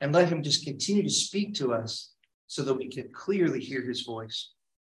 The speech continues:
I don't know if I told you, um, if I did, you'll hear the story again, but I called, um, to a, from a Bible study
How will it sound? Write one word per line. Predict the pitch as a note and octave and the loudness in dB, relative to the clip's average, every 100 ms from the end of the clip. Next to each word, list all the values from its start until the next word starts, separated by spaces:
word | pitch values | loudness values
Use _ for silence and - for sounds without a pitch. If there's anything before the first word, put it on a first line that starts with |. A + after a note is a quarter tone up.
| _ _ _ _ - | _ _ _ _ 2
I | D3+ | 6
don't | D3+ | 6
know | |
if | C#3 | 6
I | C3+ | 4
told | D#3 D3 C3+ | 4 4 4
you, | B2+ B2 | 0 -2
um, | C3 C#3 - _ _ _ _ - | -6 -8 -14 _ _ _ _ -4
if | C3+ | 2
I | C3 | 4
did, | C#3 C3 | 6 6
you'll | A#2+ | 4
hear | B2+ | 2
the | A#2+ | 4
story | - B2+ A#2 | 4 4 0
again, | A#2+ A#2+ A#2 | 0 -4 -4
but | A2 | -2
I | B2 C3 | 0 0
called, | - C#3 C3 B2 | 6 6 6 2
um, | A#2+ A#2+ - _ _ _ _ _ _ _ _ _ _ - | -4 -8 -16 _ _ _ _ _ _ _ _ _ _ 6
to | D#3 D3 | 6 6
a, | D#3 | 4
from | D3+ D3+ | 6 8
a | |
Bible | D3 C#3+ D3 C#3 | 8 8 8 4
study | - B2+ B2+ B2+ | 2 2 0 -4